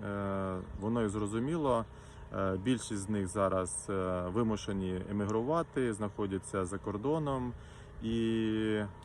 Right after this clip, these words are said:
е, мріють повернутися назад в країну. Напевно, сподіваюсь, е, вони в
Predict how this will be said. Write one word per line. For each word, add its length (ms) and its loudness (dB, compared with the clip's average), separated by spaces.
е, 40 0
мріють 560 2
повернутися 920 0
назад 380 4
в 20 -12
країну. 520 0
Напевно, 960 10
сподіваюсь, 1000 4
е, 120 2
вони 580 2
в 120 -2